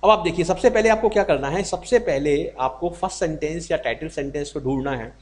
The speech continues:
और टाइटल sentence को निकालने के लिए आपको ऐसे सभी sentences को eliminate करना है, हटाना है, जो first sentence नहीं बन सकते।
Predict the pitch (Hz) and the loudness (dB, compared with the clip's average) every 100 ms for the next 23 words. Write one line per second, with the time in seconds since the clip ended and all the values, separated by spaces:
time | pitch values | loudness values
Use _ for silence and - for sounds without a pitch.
0 | - - - - 156 160 139 135 196 220 | -20 -20 -20 -4 -2 2 4 4 4 2
1 | 214 202 202 208 202 147 123 131 160 156 | 2 2 2 2 -2 0 0 0 -2 -4
2 | 135 147 117 123 - 156 127 196 180 165 | -4 -2 -2 -4 -4 -6 -4 -4 -2 -4
3 | 175 143 127 127 127 160 - 170 127 135 | -2 -2 -2 -2 -4 -6 -6 -4 -2 0
4 | 147 156 170 175 127 120 113 123 135 107 | -2 -2 -4 -4 -4 -6 -6 -8 -10 -10
5 | 101 117 135 151 120 117 151 - 139 135 | -4 -2 -2 -4 -4 -6 -6 -6 -6 -6
6 | 127 143 143 117 131 120 104 104 - 101 | -6 -8 -8 -8 -6 -6 -6 -12 -14 -18